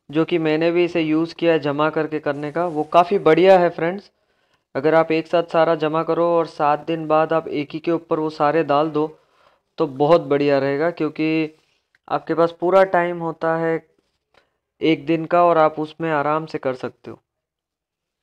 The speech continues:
तो इसमें कोई problem नहीं है, कितने बार भी आप करो, पर easy करो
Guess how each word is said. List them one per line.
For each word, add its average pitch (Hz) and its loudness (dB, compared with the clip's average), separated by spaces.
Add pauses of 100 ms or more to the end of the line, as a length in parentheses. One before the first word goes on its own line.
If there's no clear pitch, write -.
(180)
तो 143 -4
इसमें 151 -8
कोई 156 -2
problem 143 -2
नहीं 147 -8
है, 180 -12 (640)
कितने 156 -4
बार 151 4
भी 151 0
आप 147 0
करो, 156 -2
पर 170 -2 (100)
easy 180 -4
करो 208 2